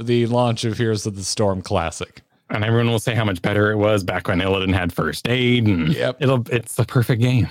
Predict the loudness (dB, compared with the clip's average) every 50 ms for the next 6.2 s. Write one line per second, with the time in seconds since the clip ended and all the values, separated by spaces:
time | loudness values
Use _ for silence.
0 | -2 -2 -4 -2 -2 -2 -2 -2 -2 0 0 -2 -2 -2 -2 -2 0 0 0 0
1 | 0 -2 -2 -4 -2 0 0 0 0 0 2 2 2 2 2 2 2 0 -2 -2
2 | 0 0 2 2 2 2 0 0 0 0 0 0 0 2 2 4 4 2 2 2
3 | 2 0 2 2 2 2 2 2 2 2 2 0 0 0 0 0 2 2 2 0
4 | 0 2 2 2 2 2 0 -4 -4 -4 -6 -4 -2 0 0 2 2 2 0 0
5 | 0 0 0 0 0 0 0 2 2 0 0 2 0 2 2 2 2 2 2 2
6 | 2 0 -2 -4